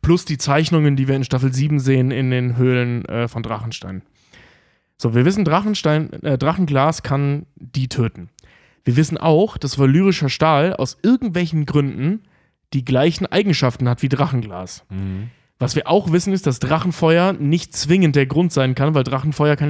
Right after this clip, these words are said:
Speaker 1: dem, äh, Nachtkönig nichts anhaben. Wo
Speaker 2: Wissen wir das?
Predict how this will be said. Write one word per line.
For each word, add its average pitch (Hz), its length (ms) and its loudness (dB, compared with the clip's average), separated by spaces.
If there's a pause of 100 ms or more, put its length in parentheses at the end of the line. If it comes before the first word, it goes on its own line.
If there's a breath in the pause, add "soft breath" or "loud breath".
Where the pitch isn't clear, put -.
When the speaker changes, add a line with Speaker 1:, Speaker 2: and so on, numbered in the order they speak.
Speaker 1:
dem, 131 160 -4
äh, 139 160 0
Nachtkönig 135 480 -2
nichts 135 300 0
anhaben. 95 500 -14 (1500)
Wo 131 100 0
Speaker 2:
Wissen 127 180 2
wir 135 80 2
das? 175 280 -4